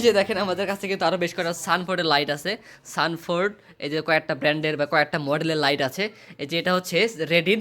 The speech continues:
সেম মডেল, প্লাস এটা হচ্ছে আপনার, আহ, এর চেয়ে একটু বড় সাইজের, দেখাচ্ছি আপনাদেরকে। আর এটা কিন্তু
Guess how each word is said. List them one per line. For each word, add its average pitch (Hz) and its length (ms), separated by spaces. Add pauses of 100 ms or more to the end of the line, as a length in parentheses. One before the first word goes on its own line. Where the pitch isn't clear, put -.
(160)
সেম 208 180 (120)
মডেল, 180 260 (440)
প্লাস 165 300 (200)
এটা 170 180
হচ্ছে 185 220
আপনার, 202 240
আহ, 156 500
এর 170 120
চেয়ে 185 140
একটু 180 180
বড় 175 140 (100)
সাইজের, 127 300 (800)
দেখাচ্ছি 147 340
আপনাদেরকে। 127 380 (1040)
আর 170 80 (100)
এটা 220 200
কিন্তু 254 180